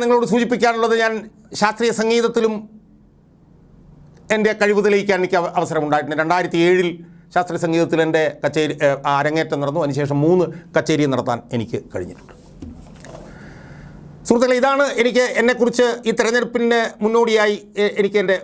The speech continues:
പ്രേക്ഷകരോട് എനിക്ക് പറയാനുള്ളത്. സുഹൃത്തുക്കളെ, എനിക്ക്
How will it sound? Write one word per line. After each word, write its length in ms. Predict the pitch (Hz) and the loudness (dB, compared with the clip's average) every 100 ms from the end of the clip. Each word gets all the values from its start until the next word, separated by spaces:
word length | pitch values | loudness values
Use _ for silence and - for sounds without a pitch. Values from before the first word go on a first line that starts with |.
| - | -4
പ്രേക്ഷകരോട് 480 | 165 151 147 139 143 143 | -6 -4 -2 -2 -2 -6
എനിക്ക് 180 | 123 113 | -10 -10
പറയാനുള്ളത്. 240 | 101 - - - - - - - - - - - - - - - - - - - - - - | -14 -20 -20 -20 -20 -20 -20 -20 -20 -20 -20 -20 -20 -20 -20 -20 -20 -20 -20 -20 -20 -20 -2
സുഹൃത്തുക്കളെ, 300 | 214 247 254 | 0 2 2
എനിക്ക് 160 | 254 262 | 2 2